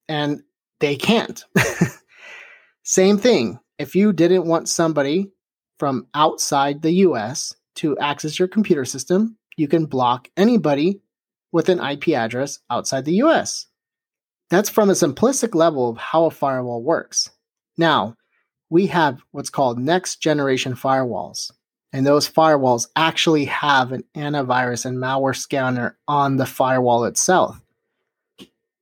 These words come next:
which looks at incoming traffic and outgoing traffic of your network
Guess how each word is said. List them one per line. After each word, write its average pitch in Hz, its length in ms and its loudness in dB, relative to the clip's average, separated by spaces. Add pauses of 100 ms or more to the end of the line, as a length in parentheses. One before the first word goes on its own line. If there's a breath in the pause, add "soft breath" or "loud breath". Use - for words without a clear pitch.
(120)
which 170 180 2
looks 208 360 4
at 165 160 2
incoming 165 640 0 (140)
traffic 147 640 -4 (240)
and 143 200 -8
outgoing 139 540 0
traffic 143 680 -2 (560)
of 135 120 -8
your 180 100 4
network 131 460 -2